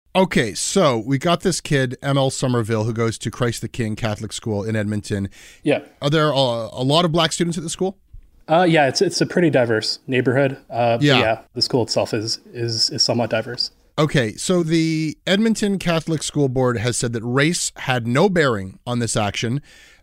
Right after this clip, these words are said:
Speaker 1: uh, when they forbid him to wear the do-rag and said that it had all these gang affiliations and called this security guy. Uh, they have not apologized to the kid or his mom. They haven't released the surveillance tapes where they say the mom got all aggressive.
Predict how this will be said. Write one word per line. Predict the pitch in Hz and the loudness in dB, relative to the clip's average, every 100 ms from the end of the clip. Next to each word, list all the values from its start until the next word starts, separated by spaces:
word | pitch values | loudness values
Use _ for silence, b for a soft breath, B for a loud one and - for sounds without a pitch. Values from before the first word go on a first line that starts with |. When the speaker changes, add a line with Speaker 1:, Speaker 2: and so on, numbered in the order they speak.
| - | -2
Speaker 1:
uh, | 117 113 113 | 2 2 2
when | 117 | 2
they | 117 113 110 117 113 | 0 0 -4 -8 -12
forbid | 120 - 110 113 | -10 -4 -2 0
him | 113 | -2
to | 107 110 | -4 -4
wear | 110 107 | -2 -4
the | 107 | 0
do-rag | 160 175 165 156 131 | 2 4 4 2 0
and | 113 101 | -4 -4
said | 120 | -6
that | 107 | -6
it | 101 | -6
had | 107 | -6
all | |
these | 107 98 | -6 -4
gang | 147 156 | -2 -2
affiliations | 143 131 131 127 127 120 110 | -2 -2 -2 -2 -4 -6 -6
and | 98 | -6
called | 117 110 101 | -2 -2 -2
this | 104 | -6
security | - 101 151 139 | -8 -4 0 0
guy. | 131 139 127 127 - B B B | 0 2 2 2 -4 B B B
Uh, | 123 120 | 0 2
they | 120 | 2
have | 123 135 | 0 2
not | 151 151 _ - | 2 2 _ -12
apologized | - 147 165 160 143 131 120 127 - - - _ | -6 0 2 2 2 2 2 -2 -6 -10 -16 _
to | - - 156 143 | -10 0 2 2
the | |
kid | 135 139 123 120 117 - | 0 0 2 2 -2 -2
or | 139 143 | 0 2
his | 120 | 2
mom. | 120 113 113 | 0 0 0
They | 110 | 0
haven't | 143 160 | 0 -2
released | 135 127 139 - | -2 -2 -2 -2
the | |
surveillance | 120 123 135 131 | -4 -2 -2 -2
tapes | 117 101 | -4 -6
where | 117 | -6
they | 107 | -4
say | - | -2
the | 110 | -2
mom | 110 113 | 0 0
got | 107 107 | -2 -2
all | 107 | -2
aggressive. | 104 117 113 - 104 95 | -2 -2 -2 0 -2 -4